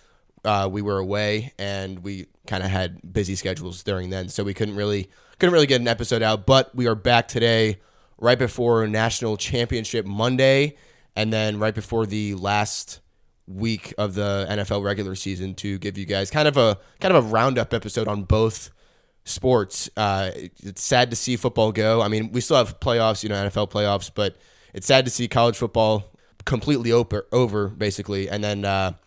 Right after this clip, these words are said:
you know, obviously N F L is coming down to, coming down to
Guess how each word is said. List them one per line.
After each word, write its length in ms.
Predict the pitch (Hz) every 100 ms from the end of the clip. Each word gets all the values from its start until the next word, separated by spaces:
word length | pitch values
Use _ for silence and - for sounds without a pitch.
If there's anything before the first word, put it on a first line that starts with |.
| _ - -
you 100 | -
know, 80 | 104
obviously 420 | 98 98 101 107
N 120 | 98 95
F 160 | 92
L 100 | 104
is 80 | 98
coming 260 | 110 101 98
down 220 | 95 95
to, 400 | - 95 92 87 - _ -
coming 220 | 131 123
down 200 | 117 113
to 400 | - 113 110 101